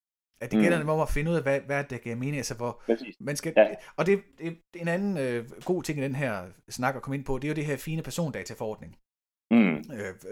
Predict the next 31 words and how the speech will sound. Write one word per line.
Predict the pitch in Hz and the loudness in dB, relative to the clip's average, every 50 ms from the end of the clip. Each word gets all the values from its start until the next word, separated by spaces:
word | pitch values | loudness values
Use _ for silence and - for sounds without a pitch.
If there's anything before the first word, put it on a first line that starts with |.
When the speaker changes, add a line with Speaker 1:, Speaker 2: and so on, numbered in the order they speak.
| 113 - - _ | -14 -14 -16 _
Speaker 1:
for | - 143 139 135 | -8 -8 -6 -6
hvis | 131 - | -8 -6
man | 147 165 | -2 -2
ikke, | 190 196 - - - - - - - - | -2 -4 -4 -12 -20 -20 -20 -20 -20 -12
hvis | - 143 - | -12 -10 -6
man | 160 175 | -6 -6
ikke | 180 - - - | -6 -8 -6 -6
kan | 135 131 131 | -4 -4 -4
finde | - - 165 170 | -4 -4 -2 -2
ud | 160 | -2
af | 123 | -2
at | - 120 | -4 -6
begrænse | - 131 147 143 - - | -6 -6 -6 -6 -6 -10
sig | - 104 - | -12 -10 -8
bare | - 113 120 123 - | -4 -4 -4 -4 -4
fordi, | - 117 139 135 | -8 -8 -8 -8
at | 110 - 98 | -10 -10 -10
man | 95 92 | -14 -12
er, | 87 90 95 - _ _ _ _ _ _ - | -12 -14 -14 -16 _ _ _ _ _ _ -20
altså | - - - - - - - - | -16 -16 -16 -16 -18 -20 -18 -14
fordi | 131 139 | -10 -8
man | 131 117 107 | -8 -8 -8
kan | - 110 - | -8 -8 -8
se | 143 123 - - | -10 -8 -6 -4
fornuften | 131 160 180 - - 156 | -4 -2 -4 -4 -6 -6
i | |
det, | 139 135 - - - - - - - - - | -6 -6 -8 -8 -16 -20 -20 -20 -18 -8 -8
så | 156 151 - | -8 -4 -4
kan | 151 143 | -4 -2
man, | 131 127 120 | -2 -2 -4
øh, | 113 110 104 101 101 104 80 76 78 | -4 -4 -6 -6 -8 -10 -14 -16 -16